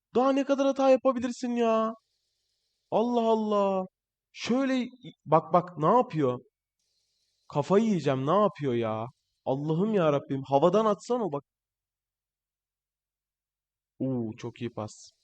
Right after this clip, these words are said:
Hızlı başlamayacağım. Ben aldım o dersimi. Almamışım dersimi. Ya ben... Kalecini oynat. Bravo.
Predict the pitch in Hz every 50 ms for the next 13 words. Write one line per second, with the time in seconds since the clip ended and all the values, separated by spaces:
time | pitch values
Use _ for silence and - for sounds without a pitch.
0 | _ _ _ _ _ _ _ - 170 165 160 147 147 - 170 175 175 143 117 120
1 | 120 135 147 - _ _ _ - 117 131 131 131 131 131 131 147 147 135 123 110
2 | 101 107 - - - 113 117 123 143 160 - _ _ _ _ _ _ _ _ _
3 | _ _ _ _ _ _ _ _ _ _ _ _ _ _ _ _ _ _ - -
4 | 120 135 147 139 120 110 104 - - 107 107 104 104 101 107 - - 107 113 120
5 | 147 151 - _ _ _ _ _ _ _ _ _ _ _ _ _ _ _ _ _
6 | - 143 170 175 165 147 117 139 170 208 214 196 - - - - - _ _ _
7 | _ - - _ _ _ _ _ _ _ _ _ _ _ _ _ _ _ _ _
8 | _ _ _ _ _ _ _ _ _ _ _ _ _ _ _ _ _ _ _ _
9 | _ _ _ _ _ _ _ _ _ _ _ _ _ _ _ _ _ _ _ _
10 | _ _ _ _ _ _ _ _ _ _ _ _ _ _ _ _ _ _ _ _
11 | - 139 139 143 143 139 151 156 151 151 151 156 165 185 - - - _ _ _
12 | _ _ - 113 110 107 104 104 117 127 139 143 147 - -